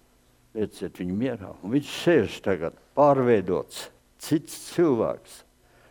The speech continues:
Brīnišķīgs cilvēks. Apģērbts, smaidošs.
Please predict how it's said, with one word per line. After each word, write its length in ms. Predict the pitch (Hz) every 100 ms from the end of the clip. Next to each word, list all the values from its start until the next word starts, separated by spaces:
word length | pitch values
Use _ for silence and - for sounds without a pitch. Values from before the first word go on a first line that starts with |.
| _ _ _ _ _ _ _ _ _ - -
Brīnišķīgs 840 | 104 220 220 214 - 202 196 - -
cilvēks. 680 | 226 226 131 85 - - - _ _ _ _ _ _ _ _ _ _ _ _ _ _ -
Apģērbts, 760 | 196 165 92 - - - - -
smaidošs. 920 | - - 151 190 214 196 160 98 -